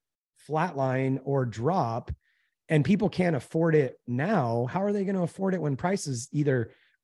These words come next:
wages, either stabilize or go down? So that's where I get kind of, like,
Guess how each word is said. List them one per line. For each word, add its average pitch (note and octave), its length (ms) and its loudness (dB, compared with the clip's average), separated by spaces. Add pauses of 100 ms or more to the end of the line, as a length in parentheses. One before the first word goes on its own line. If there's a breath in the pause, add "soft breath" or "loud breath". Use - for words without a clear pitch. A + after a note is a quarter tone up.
(120)
wages, C#3 640 2
either B2+ 180 0
stabilize C3+ 600 0
or A#2 80 -4
go A2+ 160 -2
down? G#2+ 380 -6
So A#2 280 0 (240 loud breath)
that's F3+ 300 2
where G3+ 180 6
I D3+ 140 6
get D3 160 2
kind D3+ 240 2
of, B2 80 0
like, B2+ 320 0